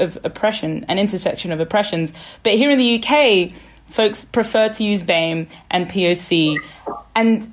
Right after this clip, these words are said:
especially in government. Why do you, why do you think Brit-, British people struggle so much in naming,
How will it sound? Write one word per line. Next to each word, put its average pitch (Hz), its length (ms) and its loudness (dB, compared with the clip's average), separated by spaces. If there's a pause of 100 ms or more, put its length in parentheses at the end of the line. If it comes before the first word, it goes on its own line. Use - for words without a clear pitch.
(120)
especially 247 800 2
in 208 180 4
government. 190 560 -2 (400)
Why 330 300 0
do 381 100 2
you, 349 300 4
why 269 160 4
do 311 40 0
you 302 80 2
think 254 220 2
Brit-, 247 380 0
British 226 240 0
people 226 240 0
struggle 214 600 2
so 196 240 0
much 190 340 0
in 185 280 -2
naming, 175 640 0